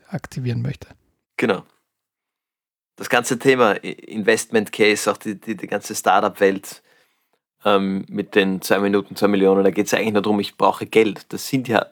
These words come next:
Speaker 2: das, klar, die verkaufen sich als hoch erfolgreich, aber wenn sie wirklich, wirklich, wirklich erfolgreich wären, bräuchten sie das nicht, weil dann wird der Markt sie finanzieren. Natürlich ist es oft ein, ein Skalierungsthema, dass sie, dass sie einen Vorschuss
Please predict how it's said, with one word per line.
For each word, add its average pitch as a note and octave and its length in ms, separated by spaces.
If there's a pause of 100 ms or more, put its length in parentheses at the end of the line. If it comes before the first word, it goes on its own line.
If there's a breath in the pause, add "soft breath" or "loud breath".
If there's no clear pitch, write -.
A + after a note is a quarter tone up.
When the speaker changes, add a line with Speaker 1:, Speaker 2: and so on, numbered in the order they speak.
(460)
Speaker 2:
das, - 640
klar, G#2+ 180
die G#2+ 100
verkaufen - 400
sich G2 140
als G2 160
hoch F#2+ 240
erfolgreich, G#2 640 (400 soft breath)
aber G2+ 140
wenn G#2 100
sie G2+ 160
wirklich, G#2+ 260
wirklich, G2+ 240
wirklich G2+ 160
erfolgreich G#2+ 460
wären, A2 160
bräuchten A#2+ 340
sie G2 80
das F#2+ 160
nicht, F2+ 220
weil F#2 80
dann F#2 120
wird F#2+ 140
der G2 60
Markt G2 300
sie F#2 100
finanzieren. F2 340 (1600)
Natürlich F2+ 300
ist F2+ 80
es G2 100
oft F#2 220
ein, F#2 240
ein F2+ 120
Skalierungsthema, G2 880
dass E2 220
sie, E2+ 180
dass - 160
sie - 140
einen F2 200
Vorschuss G#2+ 480